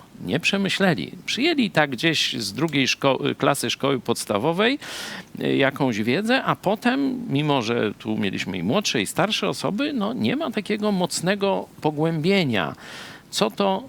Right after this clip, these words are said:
znaczy, że Jezus nas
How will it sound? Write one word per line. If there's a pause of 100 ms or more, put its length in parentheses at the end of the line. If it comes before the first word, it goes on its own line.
znaczy, (300)
że (120)
Jezus (140)
nas